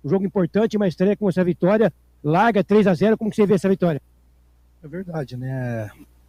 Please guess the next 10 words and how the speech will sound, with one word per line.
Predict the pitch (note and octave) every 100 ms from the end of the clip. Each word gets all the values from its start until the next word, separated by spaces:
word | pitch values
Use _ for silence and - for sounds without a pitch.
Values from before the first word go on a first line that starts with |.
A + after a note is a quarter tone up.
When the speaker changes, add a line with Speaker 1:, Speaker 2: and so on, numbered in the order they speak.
| _ -
Speaker 2:
Sabíamos | A#2 G#2+ D#3 C#3+ B2
da | B2+
importância | B2 B2+ A2 C3 B2 A#2
desse | A#2 G#2+ A#2
jogo | G#2+ C#3+ C#3+ A#2 -
pra | B2
gente | G#2+ B2+ C3
iniciar | B2 - A#2+
bem, | G#2+ A#2+ D3
né? | C3+ E3